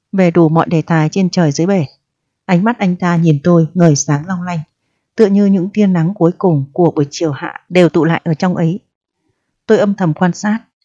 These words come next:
anh chàng này sở hữu một hàm răng trắng sáng, nụ cười tươi thắn hoàn mỹ, biểu cảm trên gương mặt thể hiện khéo léo, nét mừng rỡ do cuộc tương phùng,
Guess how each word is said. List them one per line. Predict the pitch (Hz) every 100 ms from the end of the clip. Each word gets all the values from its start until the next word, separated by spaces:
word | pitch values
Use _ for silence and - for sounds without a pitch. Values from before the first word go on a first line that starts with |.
| _ -
anh | 214
chàng | 214 160
này | 165
sở | 156 180
hữu | 151 170
một | 202 196 160 _
hàm | 180 156
răng | 143 185 170
trắng | 160 156
sáng, | - 151 185 _ _ _ -
nụ | 196
cười | - 190 170 156
tươi | 233
thắn | 208 170 180
hoàn | 202 170 151
mỹ, | 175 240 _ _ _ _
biểu | 196 175
cảm | - 180 147
trên | 208 202
gương | 196
mặt | 185 160 -
thể | 185
hiện | 143 160 151 -
khéo | 165 165
léo, | 170 156 247 _ _ _
nét | 233 240
mừng | 202 156
rỡ | - 147 240 - _ _ _ -
do | 220 220
cuộc | 190 170 -
tương | 196 185
phùng, | 180 147